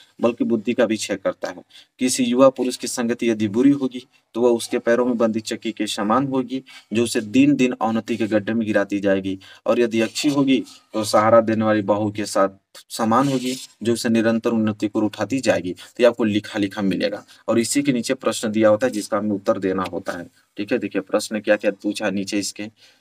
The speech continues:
तो देखिए प्रश्न इसके नीचे ये पूछा है, पहला प्रश्न तो हमसे ये पूछ लिया है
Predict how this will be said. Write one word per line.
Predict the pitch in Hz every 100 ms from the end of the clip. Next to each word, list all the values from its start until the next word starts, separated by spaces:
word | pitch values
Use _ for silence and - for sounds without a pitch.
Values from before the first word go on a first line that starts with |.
| _
तो | -
देखिए | 98 -
प्रश्न | - - 117 123
इसके | 113 - 117
नीचे | 107 117
ये | 110
पूछा | 117 101 98
है, | 98
पहला | 101 120 113
प्रश्न | 127 104 -
तो | 104
हमसे | 101 101
ये | 110
पूछ | 104 101
लिया | 101 98
है | 98